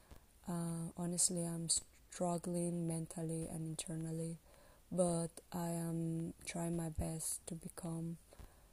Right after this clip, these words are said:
uh, to handle it, because I know that I can handle it, and there will be a day where all of these fears and insecurities, uh, will be much less,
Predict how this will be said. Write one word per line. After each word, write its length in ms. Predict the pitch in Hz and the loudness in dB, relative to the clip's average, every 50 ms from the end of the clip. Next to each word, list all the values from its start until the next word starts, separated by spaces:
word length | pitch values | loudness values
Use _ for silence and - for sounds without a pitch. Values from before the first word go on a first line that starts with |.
| - - - - - - - | -20 -20 -20 -20 -20 -12 -6
uh, 720 | - 185 180 180 175 175 175 175 170 170 175 175 175 175 180 - - - - | -2 0 0 2 2 2 2 2 0 0 0 -2 -4 -4 -8 -10 -16 -16 -8
to 120 | - 208 190 | -4 -2 -2
handle 500 | 170 180 175 170 170 170 170 175 170 165 | 0 0 0 0 0 0 0 0 0 0
it, 220 | 165 165 165 160 - - | 2 0 0 -2 -4 -6
because 440 | 190 - - 185 175 175 175 - - - - | -8 -6 -4 -4 -2 -2 -2 -2 -4 -4 -4
I 80 | 190 190 | -4 -2
know 240 | 185 185 185 185 185 | -2 -2 -2 -2 -2
that 80 | 190 | -2
I 180 | 180 180 - - | -4 -6 -6 -6
can 120 | 196 185 | -6 -6
handle 560 | 180 175 170 175 175 185 180 175 175 180 180 | -4 -4 -4 -4 -4 -4 -4 -4 -2 -2 -4
it, 60 | 185 - - - - - - - - - - - - - | -4 -6 -10 -14 -20 -20 -20 -20 -20 -20 -18 -18 -10 -4
and 300 | - 180 175 175 170 175 | -2 0 0 0 0 0
there 140 | 175 175 175 | 0 0 0
will 200 | 175 180 190 180 - | 0 0 -2 0 0
be 120 | 190 185 | 0 0
a 100 | 180 175 | 0 0
day 380 | 165 - 175 170 170 170 170 170 165 | 0 0 0 0 0 0 0 -2 0
where 400 | 165 165 165 165 160 160 160 160 - - - | 0 0 0 0 0 0 -2 -4 -8 -14 -8
all 240 | - 175 175 170 175 | -2 0 0 0 0
of 80 | 175 - - - - | 0 -2 -4 -4 -2
these 240 | 170 160 - - - - | 0 2 2 0 0 -2
fears 400 | - 175 170 170 170 170 170 - | -2 0 0 0 0 0 -2 -2
and 160 | - 170 170 170 | -2 -2 -4 2
insecurities, 1000 | 170 170 - 180 - - - 185 175 170 170 175 - - 180 180 185 - - - - - - - - - - - - - - - - - - - | 4 4 2 2 0 -8 -6 -4 -4 -4 -4 -6 -6 -6 -6 -4 -4 -4 -6 -8 -12 -18 -20 -20 -20 -20 -20 -20 -20 -18 -18 -18 -18 -14 -6 -2
uh, 340 | 180 175 170 170 170 170 170 | -2 0 0 0 -2 -2 -2
will 240 | - 175 180 175 170 - | 0 0 0 0 2 0
be 80 | 190 175 | 0 0
much 360 | 175 170 170 170 170 - - | 0 0 -2 -2 -4 -4 -4
less, 460 | 180 165 165 165 165 170 - - - | -4 -2 -2 -2 -2 -2 -4 -4 -4